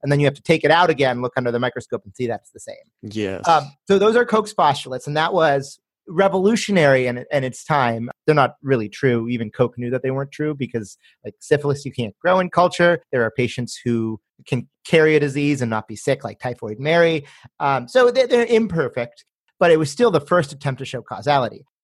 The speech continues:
Speaker 1: And then all of these, I, Bradford Hill and Richard Dahl come along, and in their attempts to show, like, how do we prove that, like, something like smoking can thirty years down the line cause lung cancer?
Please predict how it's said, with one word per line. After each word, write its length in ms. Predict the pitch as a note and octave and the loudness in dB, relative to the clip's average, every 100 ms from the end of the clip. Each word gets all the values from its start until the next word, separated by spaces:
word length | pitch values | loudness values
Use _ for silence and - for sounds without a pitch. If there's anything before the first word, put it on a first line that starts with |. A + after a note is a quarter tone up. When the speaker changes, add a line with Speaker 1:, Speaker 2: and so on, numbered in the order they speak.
| - | -4
Speaker 1:
And 160 | E3+ | 2
then 240 | F3+ E3 C#3 _ _ - | 2 2 -4 _ _ 0
all 240 | F3+ F#3+ | 4 4
of 60 | F#3 | 2
these, 180 | E3+ D3+ | 2 2
I, 220 | C#3+ C3+ | 2 2
Bradford 460 | B2 D#3 D#3 D3+ C3+ | 0 0 2 0 2
Hill 380 | C#3 C3 C#3 C3+ | 4 4 2 0
and 400 | B2 A#2+ A2+ B2 | 0 -4 -6 -4
Richard 260 | C3+ C3+ | -4 -4
Dahl 240 | A2 C3+ C3+ | 0 2 2
come 220 | - B2+ | -2 -6
along, 320 | A2+ A2 A#2 | -4 -6 -8
and 120 | C3 | -8
in 100 | C3 | -6
their 220 | C3+ A#2+ - | -4 -6 -8
attempts 540 | C#3 - C3 B2+ - _ _ | -12 -6 -8 -8 -16 _ _
to 500 | - C3+ B2 A#2 A#2 _ _ - | -2 0 0 -4 -8 _ _ -14
show, 420 | - D#3 C3+ B2 | 0 4 4 2
like, 200 | A#2 A#2+ _ _ | -2 -6 _ _
how 200 | E3 F3+ | 2 4
do 120 | F#3 | 4
we 120 | D#3 | 0
prove 500 | C#3+ - D#3+ C3+ B2 - | -4 -2 2 2 0 0
that, 260 | C3 A#2+ - _ A#2+ | 0 0 -4 _ -10
like, 160 | - | -6
something 240 | D#3+ D3 B2+ | -4 -4 -6
like 160 | A2 | -10
smoking 500 | - G3 G#3+ D#3 B2+ | -2 0 2 0 -4
can 320 | - C3 A2+ G#2+ _ _ _ - | -4 -4 -4 -8 _ _ _ 2
thirty 220 | G3+ F#3 | 4 4
years 240 | E3 D3+ | 2 2
down 180 | C#3+ C3 | 2 0
the 80 | B2+ | 0
line 520 | C#3+ C#3+ A#2+ A2+ A#2+ | 2 2 2 -2 -8
cause 320 | - C#3 A#2+ B2+ | 0 2 2 2
lung 280 | D#3 F3+ | 2 2
cancer? 520 | C#3+ A#2+ A2+ A#2 G#2+ | 0 -2 -4 -10 -16